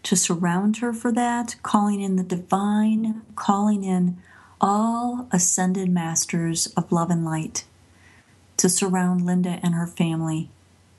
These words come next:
and her cousin while she's having surgery. Thank you so much. All right, we are coming up upon a break, um, so let's see how I can time this. Um, Mark gave me the two-minute mark, and now I believe it's down to one minute. So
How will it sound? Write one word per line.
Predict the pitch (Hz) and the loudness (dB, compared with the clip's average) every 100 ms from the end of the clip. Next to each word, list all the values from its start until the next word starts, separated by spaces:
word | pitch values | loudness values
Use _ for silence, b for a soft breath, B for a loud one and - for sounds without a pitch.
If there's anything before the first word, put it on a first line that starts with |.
| _ _ _ _ - _ _ _ - | _ _ _ _ -20 _ _ _ -8
and | - 170 | -2 0
her | 170 | 0
cousin | - 170 170 175 165 - - | 0 0 2 0 -2 -6 -4
while | 165 160 | -2 0
she's | - 170 | 0 0
having | 165 165 160 | 0 -2 -2
surgery. | - 156 180 147 151 | -2 -2 -4 -4 -4
Thank | - 175 - | 0 0 0
you | |
so | - - 170 | -4 -2 -2
much. | 170 156 - - - - - - - _ _ - _ - - B B B | -2 -4 -2 -4 -4 -16 -20 -20 -20 _ _ -20 _ -2 -2 B B B
All | 220 | 2
right, | 220 196 | 2 2
we | 220 | 2
are | 233 285 | 0 -2
coming | - 359 339 | 0 0 0
up | 302 294 | -2 -4
upon | - 247 226 | -4 0 0
a | |
break, | 185 165 170 240 - - B B B B | 0 -2 0 -2 -6 -20 B B B B
um, | 196 180 | 0 2
so | 175 185 | 2 0
let's | 175 170 - | -2 -4 -2
see | - 202 | 0 0
how | 185 175 165 | 0 0 -2
I | 165 | -4
can | - 160 | -4 -6
time | - - 196 196 214 | -4 -2 0 2 2
this. | 311 370 - - - b b b b | 0 -2 -4 -4 -12 b b b b
Um, | 196 170 165 | -2 0 0
Mark | 185 214 | -2 0
gave | 220 208 | 0 0
me | 185 | 0
the | 170 | -2
two-minute | - 392 349 220 - | 0 0 2 0 0
mark, | 190 220 220 | 0 0 -2
and | 185 | 0
now | 185 233 262 | 0 0 0
I | 220 | 0
believe | 185 196 196 226 285 311 | -2 -2 0 0 0 -2
it's | 202 196 | -2 -2
down | - 208 202 196 | 0 0 0 -2
to | 185 | -2
one | 175 196 240 202 | 0 0 2 0
minute. | 175 170 - | -2 -6 -2
So | - 202 185 180 | 0 0 -2 -4